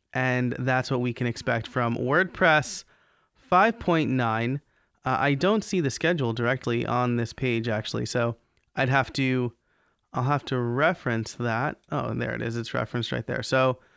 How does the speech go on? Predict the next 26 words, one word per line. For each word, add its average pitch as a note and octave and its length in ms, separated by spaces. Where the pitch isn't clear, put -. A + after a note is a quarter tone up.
what F3 300
is E3+ 260
the E3+ 140
release D3+ 760
situation D#3+ 960
like? D3 400
The C3+ 460
feature F3 440
freeze, E3 300
as D3+ 100
I C#3+ 80
mentioned C#3+ 320
before, C3 300
is D#3+ 120
November B2 460
ninth. B2 520
Uh, B2+ 180
beta C#3+ 340
one C3 380
is B2 380
the A#2+ 100
sixteenth, F#3+ 840
two C3+ 300
is A#2 120
the A#2+ 120
twenty-third. D#3+ 800